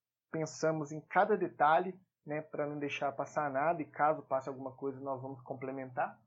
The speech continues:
com o tempo. E nos vemos aí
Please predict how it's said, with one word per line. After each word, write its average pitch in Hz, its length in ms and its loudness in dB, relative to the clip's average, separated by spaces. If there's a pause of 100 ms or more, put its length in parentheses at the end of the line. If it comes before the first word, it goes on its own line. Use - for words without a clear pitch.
(140)
com 139 140 -10
o 127 80 -16
tempo. 214 360 -8 (1700)
E 190 260 0 (540)
nos 165 220 0
vemos 151 340 2
aí 143 260 0